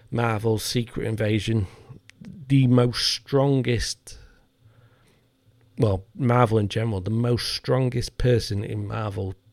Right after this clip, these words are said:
comics now, or in, in their film universe, is Emilia Clarke's character. She is the most powerfulest.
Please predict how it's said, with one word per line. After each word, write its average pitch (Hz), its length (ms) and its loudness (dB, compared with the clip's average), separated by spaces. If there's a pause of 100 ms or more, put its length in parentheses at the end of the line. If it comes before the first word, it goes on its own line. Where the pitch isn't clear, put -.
(140)
comics - 520 -2
now, 101 400 -2 (600)
or 98 160 0
in, 104 300 -2
in 104 240 2
their 95 320 -2
film 104 440 2 (1000)
universe, 107 760 0 (380)
is 110 500 0 (640)
Emilia 117 520 2 (120)
Clarke's 113 680 -6 (240)
character. 85 560 -6 (1200)
She - 440 -4
is 107 180 -6
the 135 260 2
most 110 400 0 (100)
powerfulest. 107 840 -4